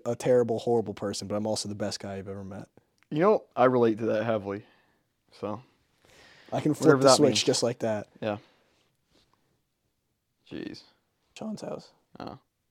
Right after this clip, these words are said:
Speaker 2: Black
Speaker 1: Not
Speaker 2: car?
Speaker 1: Sean, though. I saw Sean leave when I pulled up.
Speaker 2: Black car?
Speaker 1: S U V. I don't know what color
Speaker 2: Oh,
Speaker 1: it is.
Speaker 2: S U V. Okay, no.
Speaker 1: Could be black. I'm,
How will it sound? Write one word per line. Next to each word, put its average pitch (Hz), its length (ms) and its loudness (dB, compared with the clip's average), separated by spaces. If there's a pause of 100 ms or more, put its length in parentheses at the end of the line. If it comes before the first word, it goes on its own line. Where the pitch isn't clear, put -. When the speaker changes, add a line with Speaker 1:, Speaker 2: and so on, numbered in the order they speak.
(180)
Speaker 2:
Black - 140 0
Speaker 1:
Not 143 80 2
Speaker 2:
car? 143 100 2
Speaker 1:
Sean, 143 200 2
though. 110 160 -6
I 131 120 -2
saw 170 180 2
Sean 139 300 -2
leave 127 160 -2
when 113 80 -6
I 107 100 -8
pulled 98 220 -12
up. 92 180 -10 (220)
Speaker 2:
Black 107 180 -6
car? 143 240 -8 (2250)
Speaker 1:
S 160 220 -8
U 127 80 -4
V. 120 240 -2
I 117 100 -4
don't 127 120 -6
know 113 100 -8
what 107 220 -12
color 113 180 -6
Speaker 2:
Oh, 87 100 -2
Speaker 1:
it - 40 -4
is. 110 60 -6
Speaker 2:
S 110 60 -6
U 107 40 -8
V. 98 160 -8
Okay, 101 180 -14 (180)
no. - 80 -18 (960)
Speaker 1:
Could 170 140 2
be 147 100 0
black. 107 440 -8 (420)
I'm, 127 260 -2